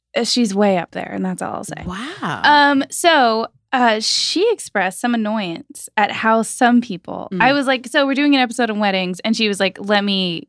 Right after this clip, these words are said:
Speaker 1: stop you right there."
Speaker 2: <laughs>
Speaker 1: Um, she talked about how people love to shit on weddings, how it's, like, become, like,
Speaker 2: Yeah.
Speaker 1: a popular thing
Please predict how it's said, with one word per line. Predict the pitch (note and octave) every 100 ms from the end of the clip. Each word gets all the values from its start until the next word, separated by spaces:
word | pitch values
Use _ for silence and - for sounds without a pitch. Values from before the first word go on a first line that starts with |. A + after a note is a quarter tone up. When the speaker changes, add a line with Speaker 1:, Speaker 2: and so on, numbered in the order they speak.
| -
Speaker 1:
stop | - G3 F3
you | E3
right | F3
there." | F3 D#3+ B2+
Speaker 2:
<laughs> | - - - - - _
Speaker 1:
Um, | A#3 A#3 A3 G3+ F#3+ F3+ -
she | - B3+
talked | A3+ C4 A3+
about | A#3
how | G#3
people | G#3+ A#3 A3+ G3+
love | F3+ F3+ F3+ F3
to | -
shit | - G3+ F3
on | -
weddings, | - - - -
how | - F#3+
it's, | F3+ -
like, | F3
become, | F#3 F3+ F#3+
like, | F3
Speaker 2:
Yeah. | G#3+ F4
Speaker 1:
a |
popular | - G#3 G3 G3 E3+
thing | E3 G3 F3 D#3+